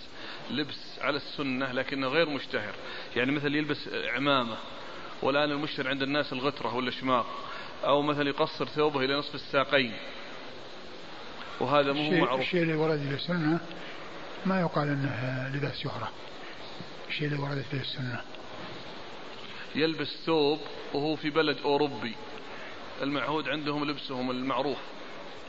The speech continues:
Speaker 1: هو الثوب.
Speaker 2: لا، مثل ذاك، أقول مثل هذا، هذا شيء طيب، هذا هو الذي ينبغي، لأن الأوروبيين إذا جاءوا يلبسوا يحتفظون بلباسهم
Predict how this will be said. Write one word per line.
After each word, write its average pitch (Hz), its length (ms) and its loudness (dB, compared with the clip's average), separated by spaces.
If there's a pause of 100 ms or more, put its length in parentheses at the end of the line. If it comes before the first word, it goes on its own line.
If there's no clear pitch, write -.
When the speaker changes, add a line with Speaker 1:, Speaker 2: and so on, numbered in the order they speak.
(560)
Speaker 1:
هو 147 260 2
الثوب. 165 400 0
Speaker 2:
لا، 190 140 2 (140)
مثل 147 200 0
ذاك، 151 680 -2 (160)
أقول 170 240 4
مثل 160 260 2
هذا، 165 300 4
هذا 160 220 2
شيء 160 200 2
طيب، 139 360 2 (640)
هذا 147 220 2
هو 165 120 4
الذي 151 280 4
ينبغي، 127 440 0 (640)
لأن 156 280 6
الأوروبيين 165 540 6
إذا 151 240 4
جاءوا 180 300 6
يلبسوا 170 340 4
يحتفظون 180 560 6
بلباسهم 147 640 4